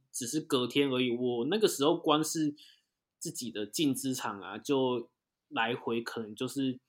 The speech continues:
Speaker 1: 呃，也是接近八，
Speaker 2: 交易不了。
Speaker 1: 就是我一天，
Speaker 2: 嗯。
Speaker 1: 就是我可能，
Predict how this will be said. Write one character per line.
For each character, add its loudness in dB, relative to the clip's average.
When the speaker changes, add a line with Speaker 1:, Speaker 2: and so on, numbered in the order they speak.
Speaker 1:
呃， -10
也 -6
是 -6
接 2
近 0
八， 4
Speaker 2:
交 4
易 0
不 -4
了。 -10
Speaker 1:
就 6
是 8
我 10
一 8
天， 2
Speaker 2:
嗯。 0
Speaker 1:
就 2
是 2
我 6
可 -4
能， -4